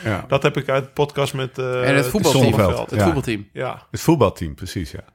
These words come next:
Speaker 1: Ja, dus het
Speaker 2: Met
Speaker 1: zit
Speaker 2: het
Speaker 1: een,
Speaker 2: W K
Speaker 1: iets, er
Speaker 2: of
Speaker 1: zit
Speaker 2: zo,
Speaker 1: een, eh,
Speaker 2: toch?
Speaker 1: rancuneuze
Speaker 2: Ja.
Speaker 1: drijfveer en de
Speaker 2: Vanuit de Spaanse overheid richting hem.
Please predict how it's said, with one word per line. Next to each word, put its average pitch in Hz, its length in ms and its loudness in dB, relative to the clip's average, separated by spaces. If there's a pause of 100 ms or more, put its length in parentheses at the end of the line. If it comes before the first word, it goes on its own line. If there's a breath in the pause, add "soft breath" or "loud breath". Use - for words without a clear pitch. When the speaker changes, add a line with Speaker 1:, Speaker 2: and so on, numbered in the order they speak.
(580 soft breath)
Speaker 1:
Ja, 92 340 -4
dus 98 160 -6
het 101 120 -6
Speaker 2:
Met 117 120 2
Speaker 1:
zit - 20 4
Speaker 2:
het 117 80 4
Speaker 1:
een, 113 60 4
Speaker 2:
W 139 40 2
K 127 60 2
Speaker 1:
iets, 117 100 0
er 139 160 0
Speaker 2:
of - 60 2
Speaker 1:
zit 123 120 2
Speaker 2:
zo, 120 100 2
Speaker 1:
een, 117 160 4
eh, 117 80 4
Speaker 2:
toch? 110 80 2
Speaker 1:
rancuneuze 127 500 4
Speaker 2:
Ja. 104 60 -4
Speaker 1:
drijfveer 117 640 2
en 104 100 -2
de 101 120 -2
Speaker 2:
Vanuit 151 280 4
de 147 60 -8
Spaanse 151 320 0
overheid 147 400 -2
richting 139 280 -8
hem. 120 300 -6